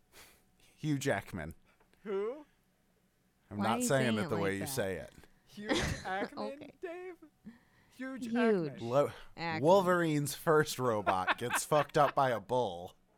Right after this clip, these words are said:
Speaker 1: which is not very impressive for a robot. I
Speaker 2: What?
Speaker 1: expect a robot to be able to take on a cow with some spikes on it.
Speaker 3: I feel like a, a cop could, cops, what do they love? Tasing things.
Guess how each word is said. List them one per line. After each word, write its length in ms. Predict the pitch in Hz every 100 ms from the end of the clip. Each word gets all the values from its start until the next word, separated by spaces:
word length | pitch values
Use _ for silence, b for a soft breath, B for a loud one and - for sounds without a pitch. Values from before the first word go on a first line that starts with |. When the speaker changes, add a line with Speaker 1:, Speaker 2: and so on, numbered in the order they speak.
| _ - b b b b b
Speaker 1:
which 180 | 117 135
is 160 | 139 135
not 360 | 143 160 170 139
very 1300 | 131 135 135 135 127 127 127 123 123 120 120 110 107
impressive 560 | 127 117 107 95 90 82
for 220 | 101 87
a 20 |
robot. 440 | 82 78 69 65 -
I 80 | 95
Speaker 2:
What? 80 | 113
Speaker 1:
expect 380 | 113 - 123 127
a 40 |
robot 320 | 117 117 101 95
to 60 |
be 80 | 110
able 180 | 92 90
to 80 | -
take 220 | 101 95
on 320 | 95 87 85 b b b b
a 100 | 110
cow 360 | - 123 104 104
with 180 | 95
some 220 | - 92 85
spikes 460 | - 101 80 -
on 160 | 73 65 50
it. 60 | - _ -
Speaker 3:
I 60 | 254
feel 180 | 294
like 180 | 294 277
a, 140 | 254 233 _ - -
a 80 | 196
cop 480 | - 233 202 - -
could, 260 | 196 190 - 175
cops, 380 | 208 247 247 -
what 220 | 226 233
do 80 | 226
they 100 | 220
love? 320 | 202 170 147 - _ - -
Tasing 640 | 247 240 240 202 175 170
things. 640 | - 143 76 80 - -